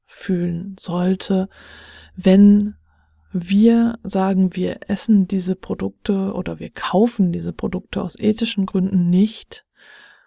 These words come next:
und sie einfach im Moment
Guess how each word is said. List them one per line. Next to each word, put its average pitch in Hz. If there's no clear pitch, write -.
und 185
sie 202
einfach 180
im 185
Moment 180